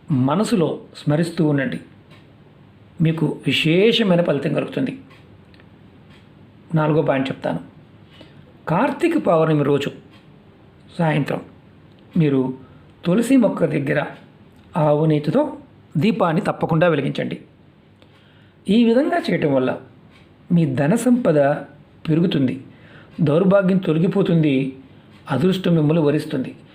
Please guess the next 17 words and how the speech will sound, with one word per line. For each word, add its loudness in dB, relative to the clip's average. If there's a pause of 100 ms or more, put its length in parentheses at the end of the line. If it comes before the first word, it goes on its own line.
(260)
అన్ని 4
రోజులు 4
చేయలేని 2
వారైనా 2
సరే -2 (880)
ఖచ్చితంగా 0 (460)
మీరు 0 (720)
పౌర్ణమి 2
రోజు 4 (800)
రాత్రి -2 (640)
సాయంత్రం 0
సమయంలో 0 (460)
చేయండి. -2 (340)
తులసి 0
కోట 2 (100)
దగ్గర 0 (680)
దీపారాధన 0